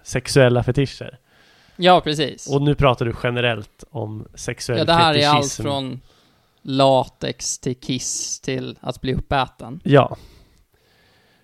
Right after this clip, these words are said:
Speaker 1: Vi kan tippa då att Meives och Brandes, som jag drog i exemplet här i början, hade storebrorsor.
Speaker 2: Och långa ringfingrar och var vänsterhänta.
Speaker 1: <laughs> Det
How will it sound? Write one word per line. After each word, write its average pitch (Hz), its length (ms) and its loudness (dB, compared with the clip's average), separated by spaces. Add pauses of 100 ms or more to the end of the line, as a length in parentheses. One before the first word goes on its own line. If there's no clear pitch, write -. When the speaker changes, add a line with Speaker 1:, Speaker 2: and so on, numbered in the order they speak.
(200)
Speaker 1:
Vi 131 120 0
kan 143 160 6
tippa - 500 2
då 160 220 6
att 143 580 -2
Meives 160 720 2
och 139 100 -2
Brandes, 165 680 0
som 127 160 -4
jag 120 100 -2
drog 117 200 -2
i - 20 -2
exemplet 113 420 -6
här 113 80 -2
i 110 80 -2
början, 110 560 0 (100)
hade 110 680 -4
storebrorsor. 113 840 -4 (1160)
Speaker 2:
Och 139 260 -2
långa 123 680 2
ringfingrar 123 840 -2
och 117 240 -8
var 127 100 -6
vänsterhänta. 139 800 -10
Speaker 1:
<laughs> - 80 -20
Det - 160 -4